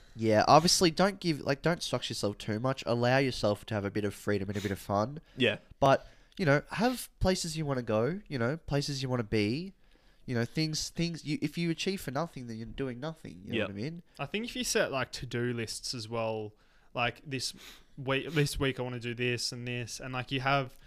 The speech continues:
Speaker 3: like, an overarching goal that you wanna get to,
Speaker 1: Yeah.
Speaker 3: then,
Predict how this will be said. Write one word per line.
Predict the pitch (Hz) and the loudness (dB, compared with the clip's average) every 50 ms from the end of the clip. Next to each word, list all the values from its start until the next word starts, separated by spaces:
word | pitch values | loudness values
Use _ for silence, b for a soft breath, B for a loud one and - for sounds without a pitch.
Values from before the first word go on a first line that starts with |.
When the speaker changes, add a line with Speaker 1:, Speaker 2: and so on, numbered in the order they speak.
| b b b b b b | b b b b b b
Speaker 3:
like, | 147 139 - | -4 -4 -4
an | 139 131 | -4 -2
overarching | 131 135 135 139 127 135 131 123 120 120 123 - - - 135 127 120 | 0 0 0 0 0 0 0 2 2 2 2 0 -2 -4 -4 -2 0
goal | 123 117 127 135 147 151 | 2 2 4 4 2 2
that | 151 - | 0 -2
you | 135 131 | -2 -4
wanna | 131 123 123 117 | -4 -4 -4 -2
get | 127 131 135 - | -2 -2 -2 -2
to, | - - 185 202 220 226 | -4 -4 -2 -2 -2 -2
Speaker 1:
Yeah. | 208 190 131 | -2 -2 0
Speaker 3:
then, | 120 120 - 110 110 110 | 0 -2 -2 -6 -8 -10